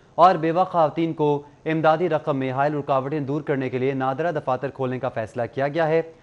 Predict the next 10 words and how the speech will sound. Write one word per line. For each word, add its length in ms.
नादरा 320
दफातर 520
चार 280
मई 220
बरोज़ 380
पीर 200
से 200
खोल 200
दिए 160
जाएंगे। 420